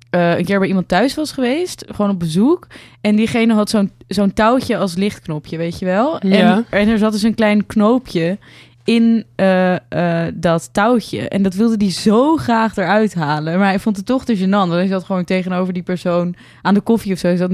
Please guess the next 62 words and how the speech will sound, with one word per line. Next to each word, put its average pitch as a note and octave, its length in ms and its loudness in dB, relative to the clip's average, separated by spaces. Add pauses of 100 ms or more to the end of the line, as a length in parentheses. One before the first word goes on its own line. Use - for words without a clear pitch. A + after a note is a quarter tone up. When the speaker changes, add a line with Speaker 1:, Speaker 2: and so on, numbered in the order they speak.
(100)
Speaker 1:
van, F3 240 -2
"Ik - 100 -8
ga F#3+ 100 -4
niet F#3 220 0
nu F#3+ 200 2
opeens F#3 320 0
hier F3+ 180 0
aan F3+ 100 -2
frummelen F#3+ 420 0
en F3 100 -2
dat F3 120 -4
touwtje, F#3 360 -2
oh, F#3+ 60 -2
dat F#3 140 -2
knoopje G3+ 320 0
eruit E3+ 340 -2
halen. F3+ 420 -4 (280)
En F#3+ 100 -2
ik G#3 80 0
ga - 60 -2
het G3+ 100 0
ook G#3 100 2
niet G#3 180 2
vragen G3 560 -2
of G3 120 0
ik F#3+ 80 -2
het F#3+ 100 -2
mag F3+ 280 0
doen, G3 280 2
weet A3 220 2
je A#3 60 -2
wel." A3 280 2 (180)
Speaker 2:
Maar G#3 100 2
ik G#3 60 -2
ga G#3+ 140 0
wel G#3+ 120 2
even G3+ 180 0
inbreken F#3 440 0
bij F#3 100 -2
iemand. F3 340 0
Speaker 1:
Nou, A#3+ 260 2
later, A#3 640 2
Speaker 2:
<laughs> - 140 -8
Speaker 1:
toen C#4+ 180 6
hij B3+ 180 4
te C4 100 4
horen D#4+ 340 4
heeft B3 140 -2
gekregen A3 360 -2
dat G#3 100 -2
die G#3 100 -4
persoon A#3+ 360 0
overleden A3 600 0
was, C4+ 460 -4
is B3 180 4
hij C4+ 100 6
dus D#4+ 160 6
Speaker 2:
Oh. D4+ 80 6
Speaker 1:
naar C#4 260 4
dat B3+ 180 2
huis A#3 280 0
gegaan B3 440 -2